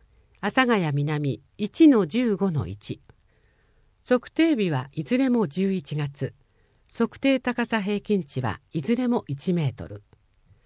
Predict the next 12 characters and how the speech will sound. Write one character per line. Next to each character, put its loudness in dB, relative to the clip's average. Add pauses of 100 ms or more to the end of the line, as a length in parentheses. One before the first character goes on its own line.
(400)
一 2
日、 -2 (220)
零 4
点 0
零 -2
七、 -6 (720)
八 2
日、 -4 (220)
零 2
点 0
零 -4
八、 -10